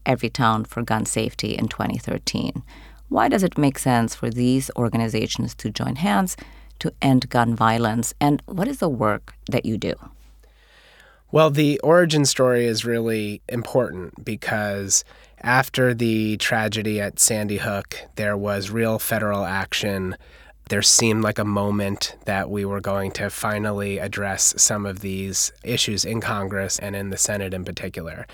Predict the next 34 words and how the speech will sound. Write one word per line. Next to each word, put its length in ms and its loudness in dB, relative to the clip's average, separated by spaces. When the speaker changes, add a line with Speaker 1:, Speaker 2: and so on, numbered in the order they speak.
Speaker 2:
But 180 0
the 120 4
N 100 4
R 160 4
A 420 2
did 180 -2
what 160 -2
it 140 -6
did. 460 6
It 260 -2
first 540 2
made 340 -4
the 80 -6
bills 380 -4
in 100 -6
front 240 -6
of 240 -8
Congress 360 -4
pretty 200 4
unpalatable 680 4
and 160 6
then 240 2
ultimately 460 0
killed 280 -4
them 300 -4
anyway. 560 -6
And 180 0
so 160 4
we 160 2
walked 340 4
away 280 2
with 520 -4
nothing. 520 -4
And 260 -4